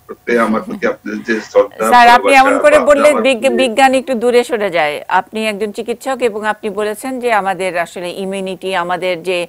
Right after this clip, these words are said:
Speaker 2: strength, আমাদের যে, উম, জল
Speaker 1: না,
Speaker 2: খাওয়া,
Speaker 1: সেটা ঠিক আছে,
Speaker 2: আ,
Speaker 1: কিন্তু
Speaker 2: সেগুলো।
Speaker 1: অন্য কোনো বলতে হবে
Speaker 2: আক্রান্ত
Speaker 1: এই
Speaker 2: হব,
Speaker 1: কারণেই।
Speaker 2: কিন্তু আমরা, আমরা, আম,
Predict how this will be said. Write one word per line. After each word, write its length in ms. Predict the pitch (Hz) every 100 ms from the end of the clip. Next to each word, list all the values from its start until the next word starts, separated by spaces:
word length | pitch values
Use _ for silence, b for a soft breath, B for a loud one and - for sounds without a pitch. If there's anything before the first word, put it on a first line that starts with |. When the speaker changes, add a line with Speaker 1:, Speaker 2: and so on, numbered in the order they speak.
| B B B
Speaker 2:
strength, 500 | - - 220 202 190
আমাদের 520 | 185 190 160 190 160 -
যে, 420 | 190 185 185 180 - -
উম, 380 | 175 170 170 160
জল 180 | 196 185
Speaker 1:
না, 60 |
Speaker 2:
খাওয়া, 200 | 175 180
Speaker 1:
সেটা 240 | 190 185 180
ঠিক 140 | 202 208
আছে, 140 | 160 156
Speaker 2:
আ, 120 | 190
Speaker 1:
কিন্তু 220 | 196 214 233
Speaker 2:
সেগুলো। 220 | 190 -
Speaker 1:
অন্য 120 | 165
কোনো 120 | 349
বলতে 140 | 254 -
হবে 80 | 277
Speaker 2:
আক্রান্ত 220 | 285 285
Speaker 1:
এই 260 | 294 269
Speaker 2:
হব, 140 | 294 285
Speaker 1:
কারণেই। 200 | 330 311
Speaker 2:
কিন্তু 260 | 302 277
আমরা, 320 | 302 262 285 311 - -
আমরা, 400 | 226 226 262 349 494 -
আম, 600 | 202 196 190 190 185 170